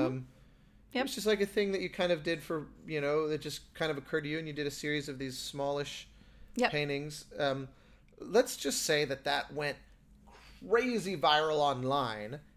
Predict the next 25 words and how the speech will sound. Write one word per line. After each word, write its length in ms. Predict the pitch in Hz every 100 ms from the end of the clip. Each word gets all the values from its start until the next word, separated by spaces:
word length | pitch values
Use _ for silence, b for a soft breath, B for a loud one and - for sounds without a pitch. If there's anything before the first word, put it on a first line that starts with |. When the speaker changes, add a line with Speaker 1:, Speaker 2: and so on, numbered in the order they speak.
| -
Speaker 1:
and 160 | 160 151
it 100 | 139
was 180 | 156 135
like 340 | 139 135 135
you 80 | 147
could 220 | 143 143 147
barely 320 | 170 202 170
paint 340 | - 175 190
them 140 | 160 139
fast 380 | 147 139 131
enough 280 | 135 135 127
'cause 160 | 147 131
people 280 | 147 143 143
just 180 | 135 -
had 180 | 127
to 60 | 127
have 280 | 127 123 123
them. 160 | 113
They 100 | 117
just 200 | 117 120 120
really 340 | 127 143 139
took 200 | 131 131
off 180 | 131 123
in 60 | 113
popularity. 520 | 120 117 117 117